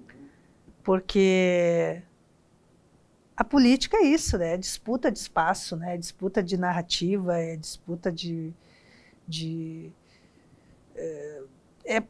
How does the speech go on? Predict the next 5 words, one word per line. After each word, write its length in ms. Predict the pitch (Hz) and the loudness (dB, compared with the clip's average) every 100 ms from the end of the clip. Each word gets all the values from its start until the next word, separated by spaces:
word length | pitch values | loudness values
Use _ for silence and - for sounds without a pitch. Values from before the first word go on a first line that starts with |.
| - _ - | -12 _ -20
é, 480 | - - 240 - 277 277 | -14 -2 6 10 10 12
é 100 | 240 | 12
uma 180 | 262 302 | 12 10
disputa 480 | 240 - 262 302 294 | 6 2 4 6 8
constante, 840 | 285 262 - 220 196 - - - | 6 4 8 8 8 4 -2 -6